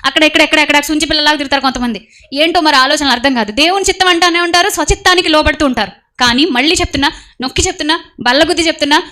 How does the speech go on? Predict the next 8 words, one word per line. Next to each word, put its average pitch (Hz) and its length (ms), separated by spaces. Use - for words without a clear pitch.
మనుష్యుల 302 440
ఆలోచనలు 302 420
ఎన్ని 285 200
రీతిలుగా 277 560
ఉన్నా, 202 160
యెహోవా 269 340
యొక్క 247 200
తీర్మానమే 226 580